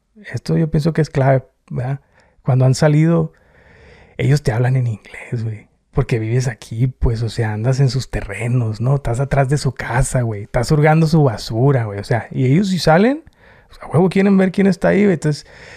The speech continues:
pues, te hablan en inglés, "¿Cómo estás?", y que esto y que el otro. Si no le sabes contestar ni siquiera eso, güey, o qué te vas a llevar, o pa' qué lo quieres, o, o qué le haces a todo lo que te llevas,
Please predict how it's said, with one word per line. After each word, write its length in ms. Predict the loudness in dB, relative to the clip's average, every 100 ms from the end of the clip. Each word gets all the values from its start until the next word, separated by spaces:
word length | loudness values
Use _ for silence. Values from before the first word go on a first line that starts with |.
| -20 -20 _
pues, 180 | -4 0
te 120 | 2
hablan 240 | 4 4 4
en 100 | 4
inglés, 500 | 4 4 4 2 0
"¿Cómo 200 | 0 0
estás?", 520 | 0 2 4 2 0
y 60 |
que 120 | 0 -2
esto 180 | -2
y 20 | -2
que 120 | 2
el 80 | 4
otro. 380 | 4 2 -4 -4
Si 240 | -2 2
no 540 | 4 4 4 2 -2 _ -6
le 180 | 0 0
sabes 400 | 2 2 2 2
contestar 560 | -2 -2 -4 -4 -2 0
ni 160 | 0
siquiera 440 | -2 -4 0 2 2
eso, 340 | 2 2 0
güey, 180 | -4 -6 -4
o 140 | -2
qué 100 | -2
te 120 | 0
vas 160 | 2 2
a 60 |
llevar, 540 | 2 0 0 2 2 2
o 80 | -2
pa' 100 | -6
qué 140 | -4
lo 100 | -6
quieres, 560 | -4 -2 2 4 2 2
o, 160 | -2 -4 -14 -10 -4
o 160 | 0
qué 120 | 2
le 120 | 4 6
haces 300 | 4 0 -2
a 140 | 2
todo 220 | 4 4
lo 100 | 4
que 80 | 0
te 160 | -2 0
llevas, 320 | 4 4